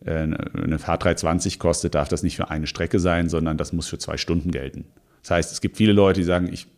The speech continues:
muss kurz in die Stadt und muss kurz wieder raus und zahle dafür dann, äh, sechs Euro vierzig. Oder wenn ich mein Kind mitnehme, äh, bin ich dann eben schon bei, äh, knapp dreizehn Euro.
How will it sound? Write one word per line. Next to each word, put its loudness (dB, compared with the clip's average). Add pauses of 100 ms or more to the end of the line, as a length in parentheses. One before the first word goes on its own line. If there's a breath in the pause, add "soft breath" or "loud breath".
muss 0
kurz 2
in 0
die 2
Stadt 2
und 2
muss 0
kurz 2
wieder 2
raus -2 (580 loud breath)
und -8
zahle 0
dafür 2
dann, 2
äh, 0
sechs -2
Euro 0
vierzig. -4
Oder -4
wenn -2
ich -4
mein -4
Kind 0
mitnehme, 2
äh, 0
bin 2
ich 4
dann 2
eben 0
schon 0
bei, 2
äh, -2
knapp -6
dreizehn -2
Euro. -2